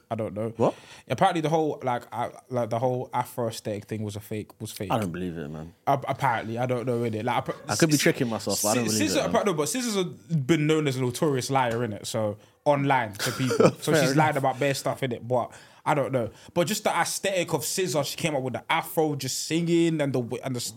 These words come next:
Speaker 2: Yeah.
Speaker 1: the way she was singing, and the fact that she was, she was the singer in the hip hop collective.
Speaker 2: Yeah, yeah,
Speaker 1: Already,
Speaker 2: yeah.
Speaker 1: like,
Speaker 2: Already
Speaker 1: made me
Speaker 2: she kinda stands out.
Speaker 1: She
Speaker 2: Already.
Speaker 1: stands out. I was like, "Who is
Speaker 2: And
Speaker 1: this?"
Speaker 2: T D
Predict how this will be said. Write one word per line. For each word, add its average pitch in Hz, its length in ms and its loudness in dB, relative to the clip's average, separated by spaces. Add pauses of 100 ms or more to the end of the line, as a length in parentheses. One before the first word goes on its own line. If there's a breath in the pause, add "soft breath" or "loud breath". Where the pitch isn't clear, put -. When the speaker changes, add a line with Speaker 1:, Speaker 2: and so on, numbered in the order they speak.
(180)
Speaker 2:
Yeah. 92 180 -4
Speaker 1:
the - 160 2
way 170 180 2
she 180 200 -2
was 165 200 0
singing, 165 500 2 (200 loud breath)
and 175 180 2
the 160 60 2
fact 202 220 0
that 180 100 2
she - 120 0
was, 180 140 2 (140)
she - 140 -4
was 180 100 2
the 143 120 -2
singer 180 420 2
in 151 80 0
the 131 60 2
hip 190 200 0
hop 135 140 0
collective. 135 640 -2 (880 soft breath)
Speaker 2:
Yeah, 135 280 6
yeah, 131 80 8
Speaker 1:
Already, 123 100 6
Speaker 2:
yeah. 123 160 8 (120)
Speaker 1:
like, - 100 4
Speaker 2:
Already - 140 8
Speaker 1:
made 202 120 6
me 185 60 6
Speaker 2:
she 175 180 6
kinda 151 240 2
stands 127 320 2
out. 98 240 -2
Speaker 1:
She 98 100 -2
Speaker 2:
Already. 120 300 6
Speaker 1:
stands 131 180 0
out. 220 60 6
I 214 60 6
was 190 80 0
like, 160 160 0
"Who 285 120 6
is 330 180 4
Speaker 2:
And 139 100 -2
Speaker 1:
this?" - 340 -6
Speaker 2:
T 175 220 4
D 131 180 2